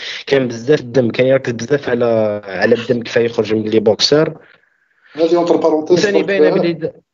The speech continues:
Speaker 1: وي، وي، طارق.
Speaker 2: على تاع الدم برك،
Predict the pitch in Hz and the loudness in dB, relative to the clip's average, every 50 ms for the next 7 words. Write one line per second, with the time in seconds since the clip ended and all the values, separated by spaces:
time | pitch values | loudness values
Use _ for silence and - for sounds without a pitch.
0 | _ _ _ _ _ _ _ _ - 139 139 165 170 117 135 147 156 165 156 147 | _ _ _ _ _ _ _ _ -8 -4 -2 -2 -2 -2 -2 -2 -2 0 0 -2
1 | 139 113 - - - - - - 143 139 147 170 165 - - 147 147 - 202 196 | -2 -4 -6 -8 -14 -20 -8 -2 0 2 2 4 4 4 2 2 2 2 0 0
2 | 175 160 165 165 - | 0 0 -2 -4 -4